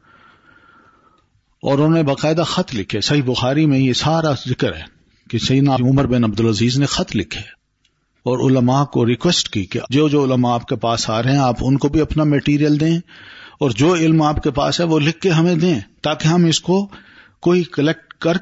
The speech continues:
کے، جمع کر کے پھر اس کو public میں عام کریں۔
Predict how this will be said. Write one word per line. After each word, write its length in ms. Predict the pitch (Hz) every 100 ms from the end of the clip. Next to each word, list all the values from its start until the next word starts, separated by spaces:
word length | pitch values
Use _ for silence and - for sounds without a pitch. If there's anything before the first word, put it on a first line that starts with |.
| -
کے، 180 | 160 151
جمع 260 | 139 160 170
کر 140 | 147 135
کے 160 | 185
پھر 180 | 180 180
اس 120 | 156
کو 100 | - -
public 340 | 131 135 147
میں 100 | 185 -
عام 220 | 143 131
کریں۔ 280 | 104 87 85